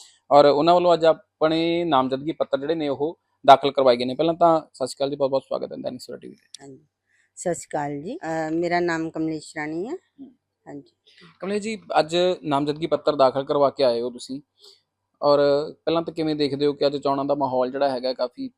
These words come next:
Speaker 1: ਭਖਿਆ ਹੋਇਆ ਕਈ ਜਗ੍ਹਾ ਤੇ ਨਜ਼ਰ ਆ ਰਿਹਾ ਹੈਗਾ? ਕੀ ਲੱਗਦਾ ਹੈਗਾ ਕਿ ਜਿਹੜੀਆਂ ਹੁਣ ਬਲਾਕ ਸੰਮਤੀ ਚੋਣਾਂ ਹੋਣ ਜਾ ਰਹੀਆਂ, ਕਿਸ ਆਧਾਰ ਦੇ ਉੱਤੇ ਲੋਕਾਂ ਦੇ ਕੋਲ ਵੋਟ ਮੰਗਣ ਜਾਓਗੇ ਤੁਸੀਂ? ਅੱਜ ਨਾਮਜ਼ਦਗੀ ਪੱਤਰ ਦਾਖਲ ਕਰ ਦਿੱਤੇ ਨੇ, ਹੋਰ ਥੋੜ੍ਹੇ ਦਿਨਾਂ ਦੇ ਵਿੱਚ ਚੋਣ ਪ੍ਰਕਿਰਿਆ ਅਗਲੀ ਸ਼ੁਰੂ ਹੋ ਜਾਵੇਗੀ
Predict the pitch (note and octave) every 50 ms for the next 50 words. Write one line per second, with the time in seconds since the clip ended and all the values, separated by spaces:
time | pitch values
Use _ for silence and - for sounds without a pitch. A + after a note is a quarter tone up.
0 | _ _ _ - C3 - - B2+ A#2+ - B2 C3 C3+ C3 B2+ B2+ B2+ B2+ C3 C3
1 | C3+ C3 - D3 C#3+ C3 B2 B2+ B2 B2 A#2+ A#2 A#2+ A#2+ A#2+ A#2+ A#2 A#2+ A#2+ _
2 | _ - F#3+ F#3 F3+ D#3+ D3 C#3+ C#3+ C#3+ C#3+ D3 D3 E3 D#3 D3+ D#3 D#3 D#3 D3+
3 | D3+ D3+ D#3 D#3+ D3 _ - C3 B2+ B2+ B2+ B2+ - - C#3+ C#3 - - D3+ C#3+
4 | - C#3 C3 B2 B2+ B2+ C#3+ C#3 C#3 C3 B2 A#2 A#2+ A2 A2 - _ _ _ _
5 | _ _ _ _ - E3+ D#3+ - F3+ D#3+ D#3 D3+ D3+ D3 C#3+ C3+ D3 D3 C#3 -
6 | D3+ D3 C#3 C#3 C3+ - C#3 C#3 C#3+ D3 C#3+ - C#3 C#3 C#3 C#3+ C#3 C3+ - -
7 | B2+ B2+ C3+ C3 C3 C3+ C3+ C3 C3 C3 C3+ C3+ B2 A#2 A#2+ B2+ B2 A#2+ A#2+ A#2
8 | B2+ B2+ B2+ C3 C3 B2+ B2+ C3 B2+ B2+ C3 C#3 C3+ - - - C3 B2+ C3 B2
9 | - C3 C3+ B2+ B2 _ - A#2+ A2+ - C3 A#2+ - C3+ C3+ C#3 C3+ C3+ C#3 _
10 | _ _ C3 C3 B2 B2 C3+ C3 C3 C3 C3 B2+ C3 C3 C3 - - - C#3 C3
11 | B2+ B2 - C3 A#2+ C3 C3 B2+ B2 B2+ C3 C3 - - C3+ D3 D3 C#3+ C#3 C3
12 | C3 B2+ C3 C3 C3 C#3